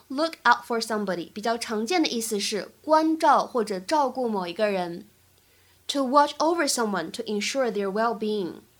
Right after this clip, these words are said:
比如说下面呢，来看这样的一些例子。第一个，we should look out for each other。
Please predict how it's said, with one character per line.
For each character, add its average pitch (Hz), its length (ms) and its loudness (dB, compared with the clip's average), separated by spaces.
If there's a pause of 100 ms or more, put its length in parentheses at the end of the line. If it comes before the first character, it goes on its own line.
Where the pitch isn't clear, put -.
(500)
比 240 80 -4
如 254 140 4
说 302 160 0
下 349 200 0
面 302 160 2
呢， 247 120 0
来 220 160 4
看 269 220 -6
这 294 80 0
样 277 120 4
的 240 80 -2
一 233 40 -2
些 269 180 -2
例 277 180 -4
子。 208 260 -8 (840)
第 339 180 2
一 311 60 0
个， - 240 0 (260)
we 294 120 -2
should 311 220 0
look 277 220 0
out - 160 -2
for - 120 -8
each 214 180 -6
other。 180 400 -4